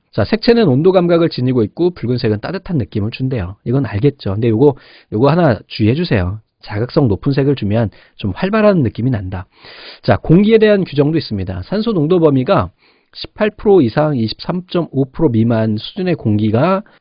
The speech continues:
돼야 되겠고 탄산가스 농-, 농도가 일 점 오, 황화수소 농도가 십 피피엠, 산업보건 기준에 관한 규칙에 의거 산소 결핍이란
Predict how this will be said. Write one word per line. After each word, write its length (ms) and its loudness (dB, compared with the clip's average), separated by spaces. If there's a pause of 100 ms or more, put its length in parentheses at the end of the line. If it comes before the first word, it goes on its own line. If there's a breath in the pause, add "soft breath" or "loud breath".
(140)
돼야 220 4
되겠고 480 0 (360 loud breath)
탄산가스 460 2
농-, 380 2
농도가 380 4
일 160 4
점 200 2
오, 280 0 (460 soft breath)
황화수소 500 2
농도가 340 4
십 200 -8
피피엠, 600 -2 (280)
산업보건 800 2
기준에 320 -4
관한 220 0
규칙에 320 -4
의거 500 0
산소 360 -4
결핍이란 640 0